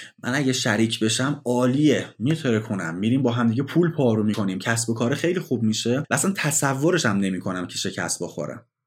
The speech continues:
و بعد کوچکترین چالش که پیش میاد چی می‌شه؟ نابود می‌شه آدم. یا مثلاً دیدین یه جمله‌ای که وجود داره، دنبال نیمهٔ گم شدمم،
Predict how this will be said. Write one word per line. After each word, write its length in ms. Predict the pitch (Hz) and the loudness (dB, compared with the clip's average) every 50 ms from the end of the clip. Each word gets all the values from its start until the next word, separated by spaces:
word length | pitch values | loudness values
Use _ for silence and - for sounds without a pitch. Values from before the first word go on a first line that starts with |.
| _ _ _ _ _ _ _ _ - | _ _ _ _ _ _ _ _ -6
و 80 | 104 | -4
بعد 340 | 107 110 120 139 165 165 - | -2 0 0 0 -2 -2 -6
کوچکترین 640 | - - 135 120 - 127 117 117 120 123 117 117 113 | -8 -8 -6 -2 -2 -2 -2 0 0 0 0 0 0
چالش 340 | 113 117 117 110 120 - - | 0 0 0 0 0 0 0
که 100 | - 131 | -2 -4
پیش 300 | - - 113 113 - - | -2 -2 -4 -4 0 0
میاد 140 | 113 123 123 | 0 0 0
چی 200 | - - 156 147 | -2 -2 -2 -2
می‌شه؟ 360 | 131 120 - - 90 - - _ _ - | -2 -2 -4 -6 -6 -8 -10 _ _ -2
نابود 640 | 117 123 123 117 113 107 104 101 110 113 110 113 | 0 2 4 4 4 4 2 2 2 0 0 -2
می‌شه 220 | 95 87 - - | -6 -8 -6 -6
آدم. 360 | 87 82 85 82 80 - - _ _ _ _ _ _ _ _ _ - | -6 -8 -8 -10 -12 -14 -16 _ _ _ _ _ _ _ _ _ 0
یا 80 | 113 117 | 2 2
مثلاً 260 | 120 113 135 135 135 | 2 2 0 0 2
دیدین 460 | 131 131 117 113 123 139 147 151 131 | 2 2 4 4 4 4 4 4 4
یه 260 | 120 127 127 120 123 - | 4 4 4 2 0 0
جمله‌ای 400 | - 120 107 101 101 107 110 113 | 2 2 4 4 4 4 4 4
که 100 | 117 117 | 2 2
وجود 360 | 101 107 104 98 104 101 101 | 0 0 -2 0 -2 -2 0
داره، 200 | 107 101 107 117 | 0 2 2 4
دنبال 340 | 120 117 113 113 117 123 131 | 4 4 4 6 4 4 4
نیمهٔ 340 | 127 113 110 110 113 120 123 | 6 6 6 6 6 4 4
گم 200 | 117 113 104 98 | 2 2 0 0
شدمم، 540 | 95 - 110 101 101 95 90 80 76 80 | -2 -4 -4 -4 -4 -4 -6 -6 -10 -12